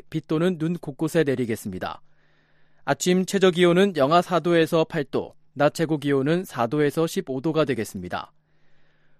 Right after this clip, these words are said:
바다의 물결은 동해 북부 앞바다는 일에서 이점오 미터로 일겠고 서해 북부 앞바다는 영점오에서 일 미터로 일겠습니다.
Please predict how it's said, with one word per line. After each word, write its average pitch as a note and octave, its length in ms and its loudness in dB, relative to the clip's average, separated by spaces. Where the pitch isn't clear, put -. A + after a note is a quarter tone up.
바다의 F3+ 260 4
물결은 F#3 540 4
동해 F3+ 260 4
북부 F#3+ 300 2
앞바다는 E3+ 600 2
일에서 E3 360 2
이점오 C#3+ 460 0
미터로 E3+ 340 -2
일겠고 A#2 480 -4
서해 F#3 280 2
북부 E3+ 340 -2
앞바다는 D3 600 -2
영점오에서 B2+ 760 -4
일 D3+ 100 -6
미터로 D3 440 -4
일겠습니다. G2+ 640 -8